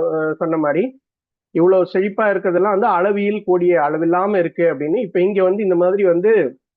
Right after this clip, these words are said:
சந்திரகாந்தம்லாம் ப-, பதிச்சு, சந்தன பந்தி எல்லாம் வச்சு, பவள போதிகை போட்டு, செந்தனி மணி துலாம் செறிந்த, அஹ், போதிகை, அதாவது, அஹ், போதிகை இல்ல, உத்திரக்கட்டை,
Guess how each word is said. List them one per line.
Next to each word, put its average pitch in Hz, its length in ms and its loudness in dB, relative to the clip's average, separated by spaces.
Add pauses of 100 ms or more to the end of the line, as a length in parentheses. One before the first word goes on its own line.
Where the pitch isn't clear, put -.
(240)
சந்திரகாந்தம்லாம் 175 840 0
ப-, 156 360 -2
பதிச்சு, 180 480 -2
சந்தன 185 420 -2
பந்தி 180 300 -2
எல்லாம் 180 260 2
வச்சு, 185 460 -2
பவள 190 360 0
போதிகை 180 380 0 (500)
போட்டு, 165 240 0 (100)
செந்தனி 185 380 2
மணி 175 260 2
துலாம் 180 400 0
செறிந்த, 180 380 -2 (960)
அஹ், 143 320 -2
போதிகை, 175 520 -2
அதாவது, 156 580 -2
அஹ், 131 220 -6
போதிகை 185 300 0
இல்ல, 131 140 0 (560)
உத்திரக்கட்டை, 190 680 -2